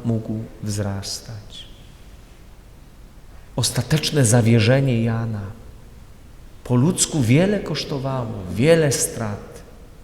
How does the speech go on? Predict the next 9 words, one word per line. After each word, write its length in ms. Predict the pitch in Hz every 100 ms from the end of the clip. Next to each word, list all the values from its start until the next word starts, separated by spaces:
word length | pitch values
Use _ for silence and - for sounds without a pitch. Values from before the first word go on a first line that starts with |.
| - - - - - - - - - - - - - - - - - - - - -
ale 340 | - 117 107 98 101 - - - - - - - - - - - - - - 123
jest 220 | 117 -
największym 580 | 107 104 101 95 - 95
z 80 |
proroków. 580 | - - 95 90 - - - - - - - - - - - - - - - - - - - - - - -
I 80 | 117
nie 200 | 110 131
narodził 520 | 160 147 147 117 110
się 220 | 107 -